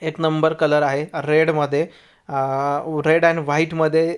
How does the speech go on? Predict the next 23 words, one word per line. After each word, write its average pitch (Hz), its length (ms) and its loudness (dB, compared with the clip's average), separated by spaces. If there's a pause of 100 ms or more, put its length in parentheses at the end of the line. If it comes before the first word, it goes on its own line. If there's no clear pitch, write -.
याचं 151 200 -2
कॉम्बिनेशन 143 500 -4
आहे 139 160 -6
मित्रांनो. 127 360 -10 (480)
आणि 147 260 -2
माझ्याकडे 165 440 2
एक 170 120 0
आहे 160 120 2
बघा, 143 180 -6
black 151 400 0
and 143 100 -2
व्हाईटमध्ये, 139 600 -4
अशाच 147 380 -4
कलरची, 147 360 -2
अशाच 147 260 -2
पॅटर्नमध्ये 139 500 -4
कोंबडी 139 300 -2
आहे. 139 200 -4 (320)
तर 151 80 -6
हे 160 160 2
रेड 160 240 2
आणि, 170 260 0
अ, 180 60 -6